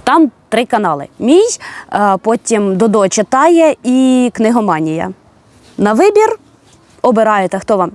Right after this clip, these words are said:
більше подобається, і пишете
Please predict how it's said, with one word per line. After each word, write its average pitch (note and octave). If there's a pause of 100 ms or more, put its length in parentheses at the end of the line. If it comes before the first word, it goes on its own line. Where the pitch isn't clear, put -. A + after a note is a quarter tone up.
(300)
більше F3+
подобається, F#4 (540)
і F#4 (800)
пишете G3+